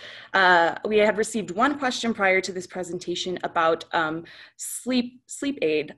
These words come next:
um, in particular. And C B N, um, there is promising research that it is a very helpful sleep aid. Um, it's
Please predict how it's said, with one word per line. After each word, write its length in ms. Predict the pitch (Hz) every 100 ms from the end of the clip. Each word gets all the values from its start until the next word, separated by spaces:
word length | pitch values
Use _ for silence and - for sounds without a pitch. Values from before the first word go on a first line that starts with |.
| -
um, 420 | 147 147 - - -
in 140 | 190
particular. 840 | 185 175 - 175 - 160 - - -
And 320 | 190 185 190 - -
C 240 | - 277
B 120 | 277 254
N, 260 | 254 247 -
um, 380 | - 185 175 175
there 180 | 196 196
is 260 | - 285
promising 520 | - 233 175 180 190 180
research 500 | 175 180 185 170 -
that 180 | 180
it 160 | 185 -
is 220 | 214 208
a 80 | 190
very 280 | 185 180 180
helpful 600 | 175 165 - 170 160 -
sleep 360 | - - - - -
aid. 280 | - - - - - -
Um, 340 | 190 185 185 185
it's 200 | - 180